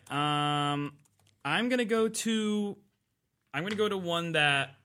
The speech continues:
is, you know, it's like, it's not like a topic like Jason's. It's kind of like a saying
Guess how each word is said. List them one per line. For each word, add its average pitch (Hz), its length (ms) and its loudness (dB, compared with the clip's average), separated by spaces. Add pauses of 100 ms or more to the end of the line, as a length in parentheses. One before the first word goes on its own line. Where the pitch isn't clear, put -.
is, 135 320 -2
you 147 80 0
know, 131 120 2
it's 123 120 -4
like, 123 220 -4
it's - 100 -8
not 139 180 -2
like 120 120 -4
a 113 80 -10
topic 139 440 -4
like 127 140 -6
Jason's. 135 400 -2
It's 117 140 -8
kind 127 200 -6
of 120 60 -8
like 117 140 -8
a - 20 -14
saying 180 680 0